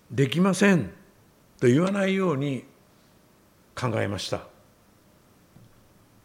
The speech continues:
一生懸命やってみて、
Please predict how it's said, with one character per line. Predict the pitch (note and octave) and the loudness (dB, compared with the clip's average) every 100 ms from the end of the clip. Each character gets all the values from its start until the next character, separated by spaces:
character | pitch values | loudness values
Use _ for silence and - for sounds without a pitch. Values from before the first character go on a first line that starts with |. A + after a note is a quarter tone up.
| _ - - _ _ _ _ | _ -20 -20 _ _ _ _
一 | D3+ D3+ | -6 -4
生 | - F3 | -2 -2
懸 | F3 G3 | -2 -2
命 | F3+ | -2
や | D#3 | -4
っ | D3+ | -4
て | F#3+ | -2
み | G3 | -2
て、 | F#3 D#3 G2+ | -2 -2 -4